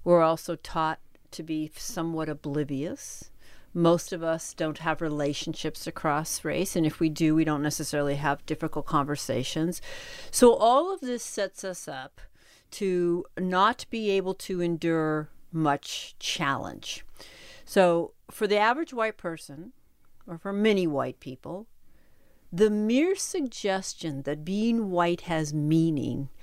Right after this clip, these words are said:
will throw us off our racial comfort zones. And white people will take great umbrage at that suggestion. "Wha-, how, how can you know anything about me just because I'm white?"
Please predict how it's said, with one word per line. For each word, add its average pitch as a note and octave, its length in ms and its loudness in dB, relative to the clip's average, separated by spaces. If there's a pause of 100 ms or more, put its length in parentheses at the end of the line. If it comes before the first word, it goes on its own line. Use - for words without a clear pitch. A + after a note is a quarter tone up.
(160)
will F#3 120 6
throw F3 340 4
us E3 120 -6
off D#3 220 0
our D3 120 -6
racial C3+ 280 -8
comfort - 380 -14
zones. - 320 -20 (480)
And D#3+ 320 0
white D#3+ 200 4
people E3+ 200 -4
will G3 100 -2
take A#3+ 180 0
great A#3 280 0 (100)
umbrage G#3 880 -4 (220)
at D#3 220 -2
that C3+ 220 0
suggestion. - 760 -10
"Wha-, C3+ 280 -10
how, A2+ 240 0 (840)
how E3+ 280 2
can F#3 240 0
you F3+ 160 4
know D#3+ 300 4
anything D3 400 -2
about D3+ 280 0
me C3+ 260 -4 (100)
just - 380 -6
because C3 340 -4
I'm B2 220 -4
white?" - 440 -2